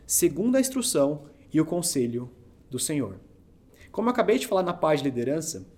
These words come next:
a responsabilidade primária por passar o evangelho para as próximas gerações é sua.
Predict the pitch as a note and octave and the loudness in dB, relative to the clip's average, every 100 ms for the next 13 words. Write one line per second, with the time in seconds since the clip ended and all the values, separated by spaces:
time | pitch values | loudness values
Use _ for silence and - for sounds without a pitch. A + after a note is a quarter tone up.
0 | _ - - D#3 D3 A#3+ B3+ C4 A#3 G3 | _ -20 -10 -8 -4 -4 -2 -6 -4 -2
1 | F3+ E3 D#3+ - G#3+ F#3+ C#3 A#2 G2+ G2 | 0 0 -2 -10 -8 -4 -2 -2 -6 -14
2 | - - - - - C#3+ E3+ E3+ - G#3 | -20 -20 -20 -14 -4 0 2 2 2 2
3 | C4+ C4 G3 D#3+ C3 D3 E3 B2 G#2 - | 2 2 2 0 0 2 2 0 -6 -14
4 | - - - D3+ D#3 F#3 G3+ G3+ D3 C3+ | -20 -8 -2 -2 0 0 0 -2 -6 -4
5 | A#2+ - E3 A2 F#2+ - _ - F#3+ - | -4 -4 -4 -6 -10 -14 _ -4 0 2
6 | G3 C3 F#2+ | 0 -4 -6